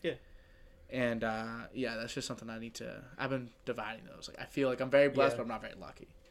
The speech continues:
Speaker 1: Yeah.
Speaker 2: Typically.
Speaker 1: Nah, that's facts. Yeah, some people just, like, they do mix that up a lot, now that I'm
Speaker 2: Mm.
Speaker 1: thinking about that.
Speaker 2: Mm.
Speaker 1: 'Cause there are certain things,
Speaker 2: You're
Speaker 1: just,
Speaker 2: so
Speaker 1: like,
Speaker 2: lucky.
Speaker 1: yeah, being born, it's like, no.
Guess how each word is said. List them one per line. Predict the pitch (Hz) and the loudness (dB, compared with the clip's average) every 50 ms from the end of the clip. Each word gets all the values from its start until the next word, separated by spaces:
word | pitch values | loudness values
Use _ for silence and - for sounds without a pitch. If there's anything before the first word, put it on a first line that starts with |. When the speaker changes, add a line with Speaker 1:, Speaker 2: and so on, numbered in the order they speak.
| - 123 | -12 -4
Speaker 1:
Yeah. | 123 123 127 143 135 - - - - | 2 4 4 4 2 0 -8 -16 -12
Speaker 2:
Typically. | - - - - - - - - - - | -12 -12 -12 -12 -16 -18 -18 -18 -18 -16
Speaker 1:
Nah, | - 113 107 107 107 | -14 -12 -10 -8 -8
that's | 107 113 - | -8 -10 -10
facts. | - 107 92 113 117 - - - - - - - - - - - - - - - - - - - - - - | -10 -8 -8 -8 -10 -12 -16 -20 -20 -20 -20 -20 -20 -20 -20 -20 -20 -20 -20 -20 -20 -20 -20 -20 -12 -4 0
Yeah, | 120 113 113 | 2 2 2
some | - - 160 165 | 2 0 0 2
people | 190 185 185 - 190 185 165 135 131 - - - - | 2 2 2 2 2 0 0 0 -4 -8 -18 -20 -12
just, | - - 120 - - | -6 -6 -4 -4 -2
like, | 123 113 110 107 107 - - - - - - - - _ - - - - - - - - - | -4 -4 -4 -4 -6 -8 -12 -20 -20 -20 -20 -20 -20 _ -20 -20 -20 -20 -20 -20 -20 -6 2
they | 147 160 170 | 4 6 6
do | 170 202 202 | 6 4 0
mix | 202 190 190 | 0 0 2
that | - 131 113 120 | 2 2 2 2
up | 135 - | 0 -2
a | 120 | -2
lot, | 107 107 110 113 - - - - - - | -2 -2 -4 -6 -8 -14 -20 -20 -10 -4
now | 127 120 | -2 0
that | 120 120 | 0 0
I'm | 117 | 0
Speaker 2:
Mm. | 117 | 0
Speaker 1:
thinking | 117 120 113 113 | -2 -2 -2 -4
about | 110 117 120 113 | -6 -6 -6 -4
that. | - 104 107 110 - - | -2 -2 -2 -2 -4 -4
Speaker 2:
Mm. | 135 131 120 113 110 - - - _ - | -6 -4 -4 -6 -8 -10 -14 -18 _ 0
Speaker 1:
'Cause | 156 147 | 0 4
there | 160 180 | 4 4
are | 165 | 4
certain | - - 156 123 120 113 | 4 4 2 2 2 2
things, | 123 123 123 117 | 0 0 0 0
Speaker 2:
You're | - 208 | 0 2
Speaker 1:
just, | 269 - | 4 6
Speaker 2:
so | 262 180 | 6 6
Speaker 1:
like, | 156 143 | 6 6
Speaker 2:
lucky. | 160 175 170 - 165 180 180 175 175 180 - - - - | 4 4 4 2 0 -4 -4 -6 -6 -10 -14 -18 -10 -2
Speaker 1:
yeah, | 143 156 135 | 2 4 4
being | 110 120 135 131 113 | 4 4 2 0 0
born, | 110 120 123 123 113 110 | 0 -2 0 0 -2 -4
it's | 110 - | -4 -4
like, | 110 107 107 | -4 -4 -4
no. | 107 110 113 123 131 | -4 -6 -6 -6 -8